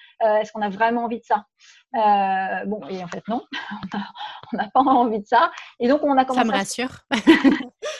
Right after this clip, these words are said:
Speaker 1: on a, on a, on, on s'est posé des questions, voilà, sur notre façon de travailler,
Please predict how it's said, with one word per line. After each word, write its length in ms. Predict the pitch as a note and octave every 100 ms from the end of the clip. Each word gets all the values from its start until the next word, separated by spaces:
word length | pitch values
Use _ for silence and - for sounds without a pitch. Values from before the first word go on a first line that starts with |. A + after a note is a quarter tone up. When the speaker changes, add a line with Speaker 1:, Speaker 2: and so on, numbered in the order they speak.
| -
Speaker 1:
on 140 | D#4 C4+
a, 140 | C#4 A3
on 120 | C4
a, 220 | C4 B3 -
on, 220 | A#3+ A3
on 40 | B3
s'est 140 | C4
posé 280 | B3 C4+ C#4+
des 120 | B3+
questions, 220 | C4 C4+ E4
voilà, 200 | C4 A#3+
sur 140 | A#3
notre 200 | G#3+ G#3
façon 300 | B3 A#3+ C4
de 60 | B3+
travailler, 640 | - B3+ B3+ B3+ D4